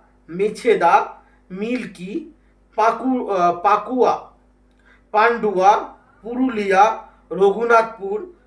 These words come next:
রায়গঞ্জ, রামপুরহাট, শামসি, সাকরাইল, শ্যামনগর, শিলিগুড়ি,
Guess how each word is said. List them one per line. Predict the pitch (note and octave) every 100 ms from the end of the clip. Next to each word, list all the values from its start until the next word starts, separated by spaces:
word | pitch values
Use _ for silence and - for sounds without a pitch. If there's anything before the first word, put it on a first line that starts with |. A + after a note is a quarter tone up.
| _
রায়গঞ্জ, | D#3 F3+ G#3 A#3 F3+ F#3 G#3+ - - _ _
রামপুরহাট, | C#3 E3+ G#3 A3 - C4 B3+ - A3 F3+ - - _ _ _ _ _ _ -
শামসি, | A3 A3+ A3+ - G#3+ D4+ - _ _ _ _
সাকরাইল, | - G#3+ A3+ A3+ G3 G3 A#3 F4+ - _ _
শ্যামনগর, | - G#3 G#3+ A3 G3+ F#3+ G#3+ A3+ - _ _
শিলিগুড়ি, | - A3 A#3 B3 G3+ G3+ A#3+ F4+